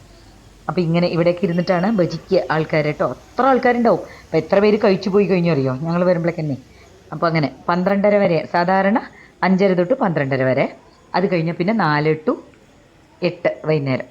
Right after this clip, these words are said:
ഏ, അങ്ങനെയൊക്കെയാണ് പതിവ്. ഉം, അപ്പോൾ ഇതിപ്പോൾ വ്യാഴാഴ്ച ആയത് കാരണം ഇപ്പോൾ ഭക്ഷണത്തിന് വേണ്ടിയിട്ട് ഉള്ള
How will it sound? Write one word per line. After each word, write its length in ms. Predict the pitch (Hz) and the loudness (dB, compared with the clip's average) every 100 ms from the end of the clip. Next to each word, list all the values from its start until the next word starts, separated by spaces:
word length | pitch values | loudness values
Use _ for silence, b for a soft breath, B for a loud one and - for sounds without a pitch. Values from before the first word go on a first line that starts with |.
| 226 | -8
ഏ, 20 | - B B B - | -8 B B B -4
അങ്ങനെയൊക്കെയാണ് 500 | 220 226 226 220 214 226 | 0 2 2 2 0 2
പതിവ്. 300 | 202 196 170 - - _ _ - | 2 2 0 -2 -20 _ _ -16
ഉം, 120 | 160 160 147 | -10 -4 -4
അപ്പോൾ 160 | 151 151 185 | 0 0 0
ഇതിപ്പോൾ 300 | 190 - 269 | -4 0 0
വ്യാഴാഴ്ച 420 | 208 202 202 208 254 | 2 2 2 2 2
ആയത് 160 | 226 220 | 2 2
കാരണം 220 | 226 214 285 B B B | 0 -2 -6 B B B
ഇപ്പോൾ 160 | 208 208 | -2 0
ഭക്ഷണത്തിന് 420 | 202 208 208 233 247 | -2 -2 -2 2 2
വേണ്ടിയിട്ട് 400 | 226 233 233 277 - - - | 2 -2 -2 -4 -4 -20 -6
ഉള്ള 120 | 262 | 0